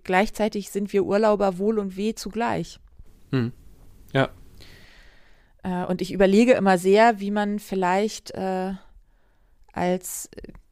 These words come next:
Speaker 1: nicht dauerhaft hier Seiende das irgendwie besser machen kann. Aber mir fällt nichts ein.
Speaker 2: Ich habe gerade überlegt, ob ich sage, jetzt, jetzt ist die, äh, die Stelle, wo wir mal die E-Mail-Adresse durchsagen, aber ich glaube,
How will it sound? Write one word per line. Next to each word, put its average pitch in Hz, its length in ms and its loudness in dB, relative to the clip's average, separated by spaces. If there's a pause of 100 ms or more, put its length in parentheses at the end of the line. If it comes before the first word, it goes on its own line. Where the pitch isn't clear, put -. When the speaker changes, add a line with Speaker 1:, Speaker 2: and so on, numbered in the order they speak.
(840)
Speaker 1:
nicht - 220 -10
dauerhaft 214 560 0
hier 240 220 -2
Seiende 190 840 -4 (560)
das 180 160 -10
irgendwie 214 800 -6 (580)
besser 208 260 0
machen 160 260 -4
kann. 156 400 -8 (100)
Aber 170 180 -2
mir 170 120 -2
fällt 190 320 -4
nichts - 280 -10
ein. 165 320 -6 (1500)
Speaker 2:
Ich - 80 -6
habe - 80 0
gerade 123 180 2
überlegt, 120 260 2
ob 135 80 2
ich 127 100 -2
sage, 123 200 4
jetzt, 127 340 2
jetzt 143 200 2
ist 175 160 0
die, 160 120 2
äh, 135 640 0
die 135 120 -4
Stelle, 147 260 4
wo 135 140 4
wir 135 60 6
mal 131 160 4
die 117 160 0
E-Mail-Adresse 107 460 2
durchsagen, 117 440 0
aber 113 80 -2
ich - 80 -8
glaube, 123 300 4